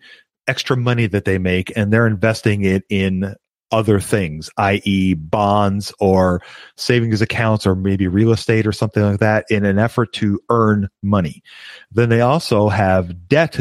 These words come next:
that they've taken out to try to have money to offer to these businesses as loans, because the company has not been generating enough cash flow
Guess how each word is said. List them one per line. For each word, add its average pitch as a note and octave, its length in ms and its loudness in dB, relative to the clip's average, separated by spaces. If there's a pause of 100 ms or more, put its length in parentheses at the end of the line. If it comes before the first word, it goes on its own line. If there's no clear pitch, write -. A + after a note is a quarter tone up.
that G#2 160 -2
they've F#2+ 160 0
taken G2 360 -4
out F2 340 -6 (480)
to G#2+ 340 0
try A#2 380 0
to G2+ 520 0 (800)
have A#2+ 460 -2
money G#2+ 260 2
to - 200 -2
offer A2+ 320 0
to - 140 -4
these F2 220 -2
businesses F2+ 760 -2 (440)
as G2+ 340 0
loans, F#2 640 -4 (320)
because G#2+ 440 0
the G#2+ 60 0
company B2+ 420 -2
has G#2 200 0
not A2 280 -2
been G2+ 160 -4
generating G2+ 540 -2
enough F2+ 340 -4
cash D3 320 -2
flow F2 440 0